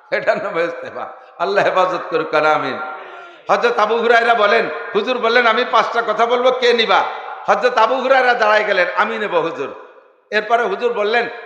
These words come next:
পাঁচটা কথা শুধু নিয়ে বসে থাকবা না, নিজে আমল করবা, আর যারা আমল করতে চায় তাদেরকে শিখাইয়া দিবা। আমি আপনাদেরকে বলবো, এদিক তাকান,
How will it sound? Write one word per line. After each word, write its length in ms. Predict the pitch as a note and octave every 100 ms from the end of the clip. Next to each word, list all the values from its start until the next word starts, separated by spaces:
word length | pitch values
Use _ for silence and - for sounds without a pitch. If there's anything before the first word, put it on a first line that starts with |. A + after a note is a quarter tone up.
| -
পাঁচটা 300 | G3 - G#3
কথা 200 | G3 A3+
শুধু 220 | A3+ A#3
নিয়ে 220 | A3+ G3+ A3
বসে 240 | G3 G#3+
থাকবা 300 | A3 G#3 G3
না, 140 | E3+ B2+ - -
নিজে 300 | F#3+ A#3 B3
আমল 300 | A3+ G#3 A3+
করবা, 320 | A3+ A#3 C4 G#3+ - -
আর 100 | G3
যারা 240 | G3+ G#3+
আমল 280 | A#3 G#3+ A#3+
করতে 300 | A#3 A#3 G#3+
চায় 180 | G#3+ A#3
তাদেরকে 420 | G#3 G3 A#3 A#3
শিখাইয়া 400 | - G#3+ G#3 G3
দিবা। 260 | F#3 E3 - - -
আমি 240 | F#3 A#3
আপনাদেরকে 500 | B3 A#3+ A3+ A#3 A#3
বলবো, 220 | G3+ G3+ G#3
এদিক 240 | A#3 -
তাকান, 280 | G#3+ F#3